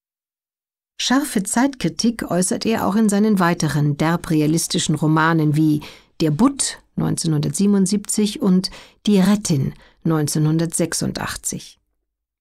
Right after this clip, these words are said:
In Mein Jahrhundert neunzehnhundertneunundneunzig zieht er eine persönliche historische Bilanz. Neunzehnhundertneunundneunzig wurde ihm auch der Nobelpreis für Literatur verliehen.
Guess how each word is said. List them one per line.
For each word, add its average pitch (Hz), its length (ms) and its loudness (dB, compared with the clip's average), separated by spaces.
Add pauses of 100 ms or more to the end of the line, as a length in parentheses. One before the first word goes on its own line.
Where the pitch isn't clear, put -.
(140)
In 170 300 2 (240)
Mein 196 340 4
Jahrhundert 190 840 2
neunzehnhundertneunundneunzig 160 1400 0 (260)
zieht 277 260 2
er 269 120 2
eine 180 160 0
persönliche 175 640 2
historische 165 680 0
Bilanz. 156 600 -2 (1120)
Neunzehnhundertneunundneunzig 214 1400 2
wurde 202 220 2
ihm 233 220 2
auch - 200 -2
der 196 140 2
Nobelpreis 165 640 0
für 180 100 -2
Literatur 170 640 0
verliehen. 123 580 -2